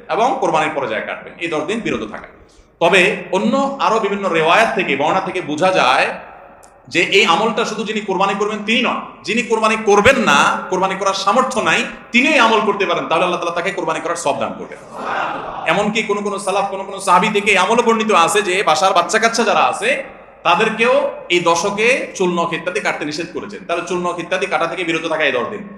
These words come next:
আগে কাটা এবং পরে কাটা, এই দশ দিন না কাটাকাটি না করা, এটা একটা মুস্তাহাব আমল। এবং প্রায় সব ফুকাহা একরাম এই ব্যাপারে একমত হয়েছেন। মওসুয়া কুয়েতিয়া,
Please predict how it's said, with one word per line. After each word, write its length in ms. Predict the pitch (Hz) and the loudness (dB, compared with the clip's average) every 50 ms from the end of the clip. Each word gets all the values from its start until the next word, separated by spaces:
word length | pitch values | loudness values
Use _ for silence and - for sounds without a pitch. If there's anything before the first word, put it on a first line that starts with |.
| - - - | -20 -6 -2
আগে 180 | 135 147 180 175 | 0 2 2 4
কাটা 240 | 175 180 180 208 | 2 2 2 2
এবং 220 | 196 185 180 185 185 175 | 2 2 0 0 2 2
পরে 160 | 190 190 180 | 2 2 2
কাটা, 200 | - 127 113 107 | 2 0 -2 -2
এই 60 | 120 | -2
দশ 140 | 139 156 165 - | -2 -2 -2 -2
দিন 100 | 196 190 | -4 -4
না 140 | 175 156 | -4 -4
কাটাকাটি 360 | 147 151 151 156 147 143 143 135 | -4 -2 -4 -4 -4 -4 -6 -4
না 120 | 123 113 | -6 -6
করা, 300 | - 147 170 214 240 233 - - - - - - | -6 -4 -2 -2 -4 -4 -8 -12 -16 -18 -14 -12
এটা 140 | 156 190 185 | -4 -2 -2
একটা 180 | 165 - 180 | -2 -2 -4
মুস্তাহাব 360 | 143 139 135 - 160 135 131 135 | -4 -6 -6 -4 -2 0 0 0
আমল। 220 | 113 117 107 107 | 0 0 -2 -2
এবং 280 | 156 190 214 - - - - - | -2 -4 -4 -6 -10 -14 -14 -4
প্রায় 180 | - 175 185 185 | 0 2 2 2
সব 300 | 180 185 202 233 247 - | 0 0 2 2 2 0
ফুকাহা 240 | 214 - 196 180 | 0 0 2 2
একরাম 320 | 175 170 180 156 139 117 - - - - - - - - - - - - - - | 2 2 2 0 0 0 -4 -10 -14 -18 -20 -20 -20 -20 -20 -20 -20 -20 -2 2
এই 100 | 175 170 | 2 4
ব্যাপারে 200 | 165 170 160 156 | 4 4 4 4
একমত 240 | 147 - 160 156 | 2 2 -4 -4
হয়েছেন। 300 | - 143 123 113 - - - - - - | -2 -2 -4 -4 -4 -10 -12 -14 -10 -6
মওসুয়া 300 | 151 156 - - 180 165 | -6 -4 -2 0 0 0
কুয়েতিয়া, 600 | - 165 165 156 156 160 170 196 220 214 - - | 0 0 -2 -2 0 2 2 4 4 2 0 -4